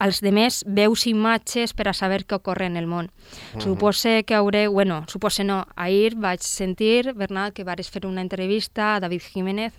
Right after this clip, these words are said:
Speaker 2: Mm.
Speaker 1: el teu David Jiménez, no el fotògraf artístic, sinó el fotoperiodista.
Speaker 2: Bueno, sí, eh,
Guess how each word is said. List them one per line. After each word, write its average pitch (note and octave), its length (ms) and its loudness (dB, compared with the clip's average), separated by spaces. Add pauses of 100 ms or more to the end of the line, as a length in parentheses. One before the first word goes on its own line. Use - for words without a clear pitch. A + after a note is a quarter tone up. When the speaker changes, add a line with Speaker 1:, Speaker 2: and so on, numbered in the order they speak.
Speaker 2:
Mm. D3+ 220 -2 (100)
Speaker 1:
el F3 380 0
teu G3 160 2 (120)
David F#3 300 0
Jiménez, F#3 300 -2
no F3+ 160 2
el F3 160 2
fotògraf - 400 2
artístic, G#3 540 2
sinó G3 440 0
el F#3+ 160 -2
fotoperiodista. B3 840 2 (540)
Speaker 2:
Bueno, G#2+ 360 0 (100)
sí, - 200 -12
eh, F2 420 -14